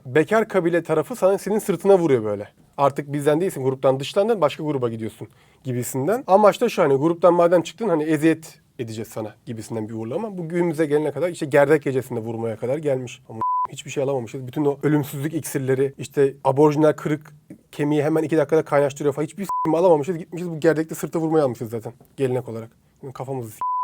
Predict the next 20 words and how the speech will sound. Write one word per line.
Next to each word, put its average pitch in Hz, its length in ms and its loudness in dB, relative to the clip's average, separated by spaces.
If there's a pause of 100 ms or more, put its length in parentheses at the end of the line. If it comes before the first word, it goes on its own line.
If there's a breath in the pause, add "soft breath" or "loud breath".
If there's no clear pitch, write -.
(140)
Evet, 180 440 4
hadi 175 200 2
bakalım. 131 260 0
Şimdi 151 280 -4
cihaz 170 380 4
bence 170 500 4
güzel, 151 260 2
faydalı 147 360 0
bir 127 60 -8
cihaz. 135 240 -4
Eğer 151 240 -2
böyle 156 200 4
bir 160 160 -2
sıkıntısı 160 420 -2
olan 156 260 4
düşünen 160 380 0
varsa 147 380 0 (100)
ve, 135 320 0
e, 127 720 -8
etrafında 147 640 4